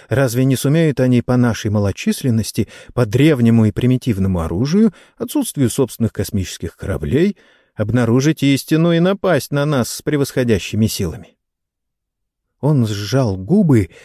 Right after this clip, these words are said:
и поглядел на навес, где находились жена и дети. «Конечно, вы правы. Я надеюсь задержать их на очень короткое время. А что потом?» «Не знаю. Но это моя тайна.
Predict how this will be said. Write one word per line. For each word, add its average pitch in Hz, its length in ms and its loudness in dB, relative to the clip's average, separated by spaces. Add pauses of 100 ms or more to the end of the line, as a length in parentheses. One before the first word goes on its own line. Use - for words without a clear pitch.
(120)
и 117 120 -4
поглядел 104 560 0
на 110 120 2
навес, 104 540 0
где 110 260 0
находились 104 680 -2
жена 98 560 -4
и 110 120 -6
дети. 92 440 -14 (680)
«Конечно, 151 540 0
вы 131 120 0
правы. 120 580 2 (340)
Я 110 240 0
надеюсь 120 440 2
задержать 113 640 -2
их 113 160 -8
на 110 260 -2
очень 113 360 -4
короткое 101 520 -4
время. 71 420 -10 (680)
А - 80 -10
что - 220 -6
потом?» 92 420 -6 (640)
«Не 190 180 2
знаю. 80 460 -10 (600)
Но 117 160 0
это 143 200 0
моя 160 260 2
тайна. 113 580 2